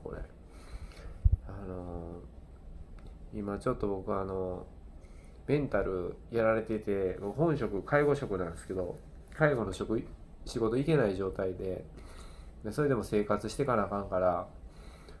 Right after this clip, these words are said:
ちょっと会社には内緒やけど、ギグワークでね、あの、まあちょっと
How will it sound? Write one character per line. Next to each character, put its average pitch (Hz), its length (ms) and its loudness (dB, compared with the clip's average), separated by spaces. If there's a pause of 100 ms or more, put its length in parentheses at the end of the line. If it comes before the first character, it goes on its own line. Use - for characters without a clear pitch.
(160)
ち - 80 -4
ょ - 20 -2
っ - 20 -10
と 117 60 -2
会 101 240 4
社 104 160 0
に 107 240 2
は 95 400 2
内 101 220 0
緒 98 140 -2
や 87 80 0
け 90 100 -4
ど、 90 140 -2
ギ 117 180 -2
グ 127 100 2
ワ 117 160 8
ー 87 60 -2
ク 87 100 -2
で 92 160 -6
ね、 139 180 -4 (1160)
あ 92 140 -6
の、 87 500 -8
ま 101 120 0
あ 90 60 0
ち 104 120 -4
ょ - 20 0
っ 104 40 -4
と - 200 -4